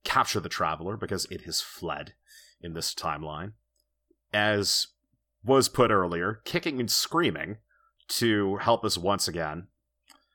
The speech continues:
Find, uh, Marasav, who has been, uh, on the Leviathan and has taken it over for some reason,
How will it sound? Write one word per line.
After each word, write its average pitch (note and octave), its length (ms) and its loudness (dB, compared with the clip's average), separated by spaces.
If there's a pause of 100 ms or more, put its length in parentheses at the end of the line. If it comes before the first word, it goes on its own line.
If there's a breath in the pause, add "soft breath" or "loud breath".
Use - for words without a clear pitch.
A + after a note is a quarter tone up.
(560 soft breath)
Find, C#3 600 2
uh, G#2+ 280 4
Marasav, G2 920 4
who G2 80 0
has F2 160 -2
been, F#2+ 440 -2 (520)
uh, F2+ 300 4
on G#2+ 160 0
the F#2+ 60 -4
Leviathan A2+ 560 2
and E2+ 100 -8
has - 160 -4
taken A#2+ 240 -6
it E2 80 -6
over D#3 420 -2
for - 140 -12
some F2+ 340 0
reason, F2+ 380 -4